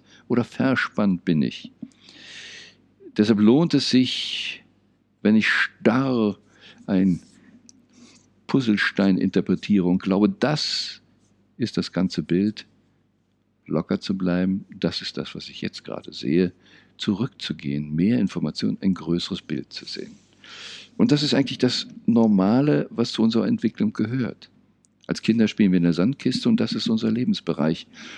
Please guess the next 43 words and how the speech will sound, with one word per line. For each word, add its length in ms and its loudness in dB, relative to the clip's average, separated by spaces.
Und 140 -2
wir 140 0
kämpfen 480 0
um 160 0
Förmchen 680 -4
und 180 -10
um 120 -2
Sand. 520 -6
Werden 280 -2
wir 80 0
größer, 640 2
können 180 0
wir 60 2
das 160 -2
im 80 0
ganz 180 -2
anderen 300 0
Kontext 540 -6
sehen. 260 -16
Dann 140 -20
kriegen 240 -12
wir 100 -8
vielleicht 340 0
sogar 300 2
noch 140 -2
mit, 200 -2
ist 140 0
Sand 200 2
gesund, 380 4
ist 160 0
nicht 200 0
gesund, 540 4
welche 240 0
Förmchen, 720 2
wie 80 2
machen 320 0
wir 100 2
das, 260 -2
wo 40 -4
kommt 260 -2
der 80 0
Sand 340 -4
her? 380 2